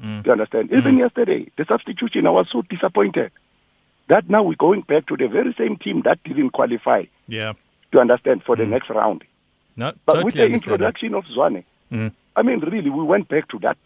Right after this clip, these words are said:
Speaker 2: team, do you understand?
Speaker 1: Mm, mm.
Speaker 2: And we, we could have at least introduced Serrero. I mean, with, with the introduction of Serrero, playing him with the players like him, y-, y-, your Lodge and Tau,
Speaker 1: Mm.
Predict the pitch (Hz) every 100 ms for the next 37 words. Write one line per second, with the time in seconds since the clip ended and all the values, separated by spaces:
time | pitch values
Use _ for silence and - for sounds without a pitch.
0 | - 131 - - _ _ _ _ _ _
1 | - 123 98 - 107 123 120 104 - 117
2 | 104 196 185 - _ _ - 359 196 240
3 | - 240 262 208 - 139 143 208 - _
4 | _ _ - 190 160 165 - 190 - -
5 | - 151 139 147 113 82 - _ _ _
6 | _ _ _ _ _ 226 240 233 - 247
7 | - 262 269 247 214 180 190 185 196 202
8 | 180 175 - 160 160 160 143 143 _ _
9 | _ _ 170 202 185 147 180 147 170 143
10 | 160 175 160 127 120 113 143 165 131 -
11 | 135 - 87 135 120 127 160 - 127 113
12 | 123 110 90 _ 127 110